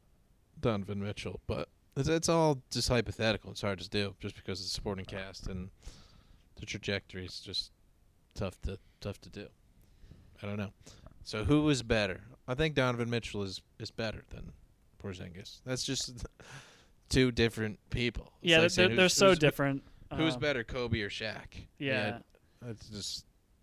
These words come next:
Speaker 2: I mean, Donovan Mitchell also is, like, a, a ball dominant guy who could be your lead ball handler and, like, can be your crunch time guy who goes and gets you a bucket when you need one. Like, Porzingis can't do that. He can't really put the ball on the floor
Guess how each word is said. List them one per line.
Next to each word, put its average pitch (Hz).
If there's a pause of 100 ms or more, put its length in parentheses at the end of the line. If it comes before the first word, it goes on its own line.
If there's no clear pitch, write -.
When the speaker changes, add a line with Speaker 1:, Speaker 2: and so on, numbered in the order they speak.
(1080)
Speaker 2:
I 160
mean, 165
Donovan 170
Mitchell 160
also 139
is, 131
like, 131
a, 131 (460)
a 131
ball 135
dominant 139
guy 139
who 135
could 151
be 143
your 139
lead 135
ball 135
handler 135
and, 131
like, 123 (260)
can 135
be 131
your 127
crunch 139
time 135
guy 131
who 131
goes 131
and 123
gets 131
you 135
a 120
bucket 127 (160)
when 131
you 131
need 135
one. 131
Like, 131 (300)
Porzingis 202
can't 139
do 127
that. 127
He 139
can't 165
really 139
put -
the -
ball 131
on 123
the 120
floor 127